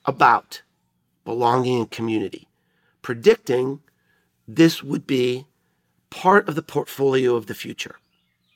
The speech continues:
One year later, pandemic hits. And people are telling me,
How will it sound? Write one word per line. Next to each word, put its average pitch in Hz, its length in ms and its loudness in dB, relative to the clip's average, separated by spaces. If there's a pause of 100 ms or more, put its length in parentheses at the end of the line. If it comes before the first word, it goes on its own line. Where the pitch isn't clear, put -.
(680)
One 190 300 4
year 220 160 6
later, 190 420 4 (640)
pandemic 147 560 2
hits. - 360 -16 (800)
And 117 120 -6
people 147 300 0
are 117 40 -2
telling 107 280 -2
me, 104 180 -4